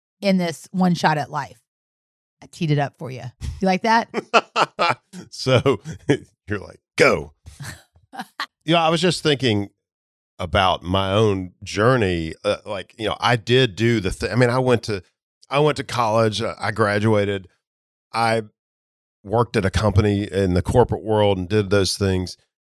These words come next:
Speaker 2: Uh, at the same time, though, I was, I was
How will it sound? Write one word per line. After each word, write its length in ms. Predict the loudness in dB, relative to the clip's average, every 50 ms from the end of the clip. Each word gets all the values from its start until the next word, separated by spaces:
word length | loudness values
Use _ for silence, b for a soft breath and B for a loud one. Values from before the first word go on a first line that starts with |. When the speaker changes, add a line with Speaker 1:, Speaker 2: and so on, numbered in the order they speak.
| _ -10
Speaker 2:
Uh, 180 | -8 -8 -8 -6
at 160 | -4 -4 -2 0
the 80 | 0
same 340 | -2 0 2 2 2 2 2
time, 280 | 0 0 0 0 2 2
though, 160 | 2 2 0
I 180 | 0 0 0
was, 380 | 2 2 2 0 -2 -6 -10 -14 _ _ -14
I 100 | -10 -10
was 380 | -8 -8 -8 -8 -10 -12 -14